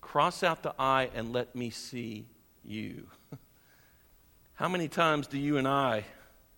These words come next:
need to cross it out? Daily. I think becoming better self-feeding disciples can help you and me put him first all the more, but we struggle with it every day. I recently heard a philosopher say this,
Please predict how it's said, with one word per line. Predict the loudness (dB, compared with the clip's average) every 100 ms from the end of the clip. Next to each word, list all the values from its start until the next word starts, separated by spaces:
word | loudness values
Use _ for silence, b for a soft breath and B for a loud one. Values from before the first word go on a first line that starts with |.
| _ _ _ b b b b b b b b -10
need | -10
to | -8
cross | 0 2 2
it | 0
out? | 0 -2 -8 -16 b b b b b b _ _ _ _ _ _ _ _ _ _ -20 -2
Daily. | 0 2 -2 -8 -14 -20 b b b b b b b
I | -6
think | 0 0 -2
becoming | -2 0 2 4
better | 6 6
self-feeding | 4 2 2 2 -2 -2
disciples | -4 2 4 4 2
can | -2 -2
help | 4 4 4 -2
you | -2 0
and | 0
me | -2 -2
put | 0 0
him | 2 -4
first | -2 -2 -2 2
all | 2 2
the | 0
more, | 0 0 0 -2 B B -2
but | 0
we | 0
struggle | 0 4 6 6
with | 6 6
it | 6
every | 6 6
day. | 6 6
I | 4 0 -6
recently | -4 -2 0 0
heard | 2 2
a | 2
philosopher | 4 4 4 4 0 0
say | 0 2 2
this, | 2 2 2 -4